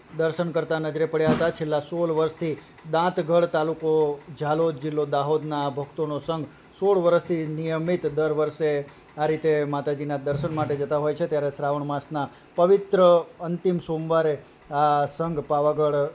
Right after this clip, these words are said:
જવા માટે છેલ્લા ત્રણ દિવસથી, સોળ ઓગસ્ટથી નીકળ્યો હતો અને અઢાર તારીખે આ રીતે પાવાગઢ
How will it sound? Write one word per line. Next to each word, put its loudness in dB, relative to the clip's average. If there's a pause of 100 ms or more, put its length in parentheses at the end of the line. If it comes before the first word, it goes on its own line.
(120)
જવા 0
માટે 0 (440)
છેલ્લા 0
ત્રણ -2
દિવસથી, -2
સોળ 0
ઓગસ્ટથી 0
નીકળ્યો 0
હતો 0
અને -2 (320)
અઢાર 0
તારીખે 0
આ 4
રીતે 0 (240)
પાવાગઢ 0